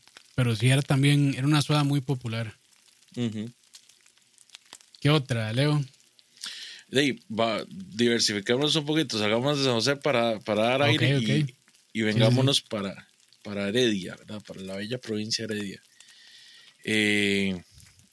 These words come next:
Speaker 2: eh, aquí en Heredia hay varias sodas famosas, pero está la de Paco,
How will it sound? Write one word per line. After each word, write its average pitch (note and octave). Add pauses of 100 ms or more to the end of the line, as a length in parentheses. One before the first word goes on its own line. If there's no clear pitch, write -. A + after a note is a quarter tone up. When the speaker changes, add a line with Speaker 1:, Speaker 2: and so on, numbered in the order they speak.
Speaker 2:
eh, G2+
aquí A#2+
en C#3+
Heredia D#3+
hay A2+
varias A2
sodas A#2+
famosas, G#2 (160)
pero G2+
está G#2+
la A#2+
de G2+
Paco, G#2+